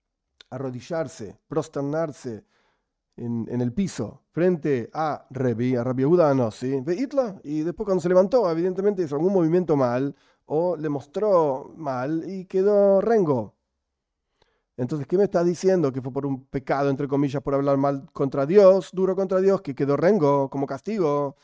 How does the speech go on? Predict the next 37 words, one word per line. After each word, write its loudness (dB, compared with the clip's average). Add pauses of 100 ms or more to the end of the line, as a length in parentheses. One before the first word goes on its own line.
(180)
Quedó 0
rengo 4
porque -2
hizo -4
un 0
movimiento 6
mal 4
y -2
no 2
sabía -2
hacer -8
gimnasia, -2
lo -4
que -10
sea, 0
frente -6
a -2
Rebi, 0
mostró -4
cómo -2
prosternarse -2
en 0
el 4
piso -2 (560)
y -8
se -8
lastimó. -6 (880)
Responde -8
la -2
Gemara, 0
"Hava 0
ha 2
garmale". -6 (360)
No, 2
fu-, -8
es -2
verdad, -4